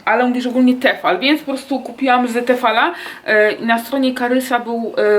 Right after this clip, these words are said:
e, za czterdzieści dziewięć dziewięćdziesiąt, e, z darmową wysyłką. Zamówiłam to w niedzielę, dzisiaj jest wtorek, po południu już jest u mnie, czy w sobotę zamówiłam, no z dnia na dzień po prostu się można powiedzieć, że to przyszło.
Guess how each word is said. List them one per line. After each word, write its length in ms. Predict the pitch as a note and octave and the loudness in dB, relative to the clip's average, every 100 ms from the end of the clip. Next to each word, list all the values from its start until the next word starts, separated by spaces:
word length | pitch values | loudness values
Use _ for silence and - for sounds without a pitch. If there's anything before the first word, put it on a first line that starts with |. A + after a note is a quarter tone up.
| G3+ | 2
e, 60 | |
za 100 | G3+ | -2
czterdzieści 500 | A3+ - B3+ B3+ - | -4 -2 -2 -4 -4
dziewięć 340 | G#3 A#3+ G#3+ G3+ | -4 -2 -2 -6
dziewięćdziesiąt, 640 | G3+ G#3+ C#4+ C#4+ D#4+ F4 - - - - | -6 0 0 2 2 2 -4 -16 -12 -2
e, 160 | A3 | 0
z 40 | A3 | 2
darmową 320 | C4 C4+ B3+ | 4 6 4
wysyłką. 680 | A3+ A#3 C4+ B3+ C4+ C4 B3+ | 2 0 0 2 2 4 4
Zamówiłam 380 | A#3 A#3 A#3 | 4 2 0
to 80 | A#3+ | 0
w 80 | A3+ | -4
niedzielę, 420 | A3 G#3+ A3+ G#3+ | -4 -2 0 0
dzisiaj 200 | G#3 A3 | -2 -6
jest 120 | G#3 | -12
wtorek, 260 | - A3 G#3+ | -4 0 0
po 100 | F#3+ | -2
południu 340 | F#3+ G#3+ F#3+ | -6 -6 -4
już 200 | G#3 G3+ | -6 -2
jest 200 | G#3 G#3 - | -2 -2 -4
u 80 | G#3+ | -2
mnie, 160 | B3 | 0
czy 120 | C4 | -2
w 40 | - | -4
sobotę 280 | F#3 A3 A#3 | -4 -4 -2
zamówiłam, 500 | A#3+ A#3 C4+ D4+ D4+ | 0 2 2 2 2
no 100 | C4 | 0
z 60 | |
dnia 160 | B3 B3+ | 0 0
na 100 | G#3+ | 0
dzień 120 | G3+ | -4
po 40 | |
prostu 160 | F#3+ F#3+ | -14 -16
się 80 | G3+ | -12
można 140 | F#3+ | -10
powiedzieć, 200 | G3 G3 | -8 -8
że 60 | F#3 | -10
to 100 | F#3+ | -12
przyszło. 420 | - G3 B3 D#4 | -10 -6 0 0